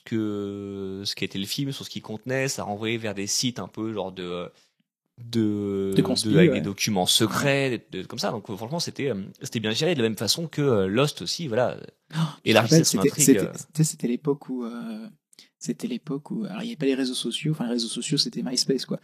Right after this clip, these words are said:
Speaker 2: Et c'était l'époque où, euh, les studios, euh, pour chaque, euh, film qui sortait, ils leur,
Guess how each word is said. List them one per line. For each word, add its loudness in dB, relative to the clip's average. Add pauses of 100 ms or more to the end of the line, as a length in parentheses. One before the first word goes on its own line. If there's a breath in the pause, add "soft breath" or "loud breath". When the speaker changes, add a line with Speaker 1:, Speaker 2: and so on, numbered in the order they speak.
(340 soft breath)
Speaker 2:
Et -8
c'était 2
l'époque 4
où, -2
euh, 0
les -10
studios, 2
euh, 2
pour -8
chaque, -2
euh, -4
film -4
qui -10
sortait, 4
ils 2
leur, -2